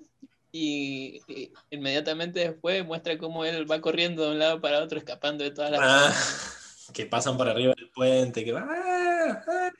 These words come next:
Speaker 2: <laughs> chabón. Sí, yo había notado algo más eh, bueno, también me parece muy gracioso de que él crea que, ¡ah! Ya me acordé. <laughs> Bueno, algo que no se nota mucho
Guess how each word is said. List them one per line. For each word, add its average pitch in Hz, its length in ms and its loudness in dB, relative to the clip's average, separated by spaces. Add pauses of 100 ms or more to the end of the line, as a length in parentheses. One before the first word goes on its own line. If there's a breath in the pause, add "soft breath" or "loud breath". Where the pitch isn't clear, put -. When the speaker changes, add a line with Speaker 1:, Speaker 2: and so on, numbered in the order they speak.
Speaker 2:
<laughs> - 300 -12
chabón. 147 320 -2 (1040 loud breath)
Sí, 180 280 -2
yo 202 120 0
había 233 200 0
notado 185 800 -2 (200)
algo 156 340 2
más 160 720 -4 (720)
eh, 117 840 -6
bueno, 131 220 2
también 160 260 2
me 226 100 0
parece 160 320 2
muy 165 160 -2
gracioso 165 400 -2
de 151 180 0
que 120 120 -4
él 127 120 -4
crea 156 320 2
que, 160 280 -4
¡ah! 359 540 2
Ya 254 80 2
me 240 80 2
acordé. 240 380 2
<laughs> - 1000 -2
Bueno, 233 300 4
algo 294 260 4
que 247 160 8 (440 loud breath)
no 240 160 2
se 269 140 2
nota 277 280 2
mucho 240 580 -2